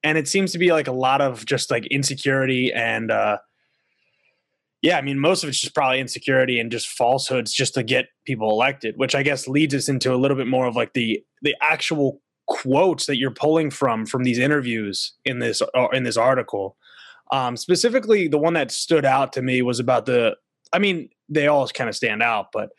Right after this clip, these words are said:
the one about the transgender students, um, saying that, you know, I'll read the quote, so please, <laughs> I'm not saying this, um,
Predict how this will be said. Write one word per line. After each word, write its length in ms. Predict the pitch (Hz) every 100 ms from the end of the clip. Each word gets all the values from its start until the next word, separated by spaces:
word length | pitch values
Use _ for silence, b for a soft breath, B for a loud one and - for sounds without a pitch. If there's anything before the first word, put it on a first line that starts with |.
| B B -
the 80 | 147
one 220 | 156 165
about 340 | 151 143 120
the 180 | 147 127
transgender 640 | - 147 135 - 127 127
students, 640 | 127 151 147 143 139 - - _
um, 360 | 127 120 107 95
saying 300 | - 139 127
that, 240 | 120 104 -
you 100 | 117
know, 160 | 98 - 69
I'll 340 | 120 123 131 _
read 220 | 151 156
the 60 | 143
quote, 340 | 139 143 135
so 220 | 117 123 113
please, 640 | - 143 131 110 107 - _ _ _ _ _ - B
<laughs> 300 | 175 - -
I'm 240 | 127 143
not 240 | 151 151 143
saying 280 | 156 151
this, 340 | 151 147 - - B B B _
um, 480 | 135 120 113 107 98